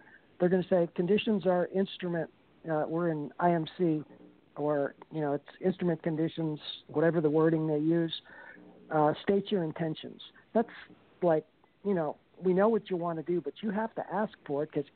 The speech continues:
everything you say is, as you see here, recorded. Everything.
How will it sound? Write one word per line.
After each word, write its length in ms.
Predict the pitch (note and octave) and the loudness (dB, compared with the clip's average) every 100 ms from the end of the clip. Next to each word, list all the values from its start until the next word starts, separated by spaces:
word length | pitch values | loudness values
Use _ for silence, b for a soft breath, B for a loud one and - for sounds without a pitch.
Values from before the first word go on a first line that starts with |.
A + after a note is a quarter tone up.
| _ | _
everything 720 | E3 F3 F3+ G#3 G3+ F3+ E3+ D#3 | 0 2 2 2 2 0 0 -2
you 120 | D#3 - - | -4 -8 -6
say 400 | E3+ C3+ B2+ C#3 - _ - - | -2 0 0 -4 -10 _ -12 0
is, 260 | D3+ D3+ - - _ - - | 2 2 -4 -18 _ -18 -2
as 240 | D3 D3+ | 0 0
you 100 | D#3+ | -4
see 260 | F#3 G3 G3+ | -2 0 2
here, 320 | F#3 C4 G#3+ - _ - | 2 2 0 -6 _ -8
recorded. 600 | C#3 D#3 - C3+ A#2 - - - _ _ _ _ _ _ | -4 -2 -2 -2 -2 -6 -16 -20 _ _ _ _ _ _
Everything. 460 | - E3 D#3 - - | -2 0 -2 -4 -14